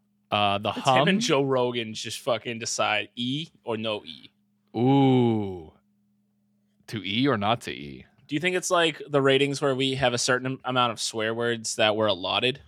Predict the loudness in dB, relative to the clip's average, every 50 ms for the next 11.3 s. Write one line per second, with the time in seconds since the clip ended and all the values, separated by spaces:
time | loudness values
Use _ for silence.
0 | _ _ _ _ _ _ _ -8 -4 -2 0 0 2 0 0 -2 -2 2 4 4
1 | 6 6 4 2 0 -2 -4 -2 0 0 -2 -2 -2 -4 -6 -6 -6 -4 -2 -2
2 | -2 -2 -4 -6 _ _ -20 -20 -20 -20 _ _ _ -12 -10 -10 -8 -6 -4 -4
3 | -2 0 0 -2 -2 -4 -6 -8 -8 -8 -8 -8 -8 -8 -8 -10 -12 _ _ -10
4 | -10 -10 -10 -8 -6 -6 -6 -6 -6 -6 -6 -6 -4 -4 -6 -8 -10 _ _ _
5 | _ -2 2 4 4 4 4 0 -4 -8 -12 -16 _ _ _ _ _ _ _ _
6 | _ -10 -6 -4 -2 -2 0 0 -2 -2 -2 -4 -4 -4 -2 -2 -4 -4 -6 -8
7 | -12 _ _ _ -6 -2 4 6 8 8 8 6 4 4 2 2 2 2 0 2
8 | 4 4 4 4 4 2 2 2 2 0 0 4 6 8 8 8 6 2 -2 -2
9 | -2 -2 -2 -2 -2 -2 0 0 -2 -2 -2 -4 -8 -10 _ -20 -20 -20 -20 _
10 | _ _ _ _ -2 0 2 6 8 8 8 8 6 4 0 -2 0 0 2 2
11 | 0 0 -2 -4 -8